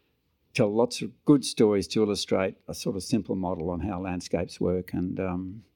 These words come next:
and then tying it into human health and big issues towards the end, and, and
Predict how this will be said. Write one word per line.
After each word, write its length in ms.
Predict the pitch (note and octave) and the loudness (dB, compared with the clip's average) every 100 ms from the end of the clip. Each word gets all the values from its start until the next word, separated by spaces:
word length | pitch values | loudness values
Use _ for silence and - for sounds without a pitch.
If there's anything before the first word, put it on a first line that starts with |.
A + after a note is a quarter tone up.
| - G2 | -12 -2
and 160 | G2 | 0
then 120 | G2 | 0
tying 320 | F2 A2+ G2 F2+ | 0 0 0 0
it 100 | F#2+ | 0
into 260 | F#2 G2 | -2 -2
human 360 | F#2 A2 F#2 D2+ | 0 2 2 0
health 360 | G2 F#2 - - | 0 0 -2 -8
and 140 | F2+ F2 | -6 -2
big 160 | G2 | 0
issues 460 | F#2 F2 F#2+ F2 - | -2 -2 -2 -4 -6
towards 300 | - F#2+ E2+ | -4 -4 -2
the 100 | F#2+ | -4
end, 180 | G2 - | -4 -4
and, 180 | G#2 A2 G#2 | -2 -2 -2
and 280 | G2 F2 | -4 -6